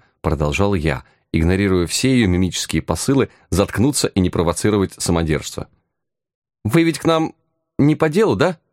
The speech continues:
То есть просто в гости, по-добрососедски?» «Циновки нет, за стол не приглашаю, но что сможем, устроим.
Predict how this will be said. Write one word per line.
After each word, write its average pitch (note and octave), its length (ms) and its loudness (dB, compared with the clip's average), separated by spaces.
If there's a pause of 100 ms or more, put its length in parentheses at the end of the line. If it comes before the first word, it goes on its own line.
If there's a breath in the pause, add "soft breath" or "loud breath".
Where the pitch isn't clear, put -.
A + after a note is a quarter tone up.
(300)
То G#2+ 80 2
есть - 300 -2 (180)
просто G#3 360 0
в E2 120 -4
гости, C#3 560 0 (360)
по-добрососедски?» G#2 920 0 (1120)
«Циновки A3 340 2
нет, G#2 300 2
за G2 440 -2
стол F3+ 180 0
не A#2+ 100 2
приглашаю, F#2+ 640 0 (400 soft breath)
но A#2+ 320 0
что - 200 -2
сможем, D#3 460 2
устроим. F#2 560 0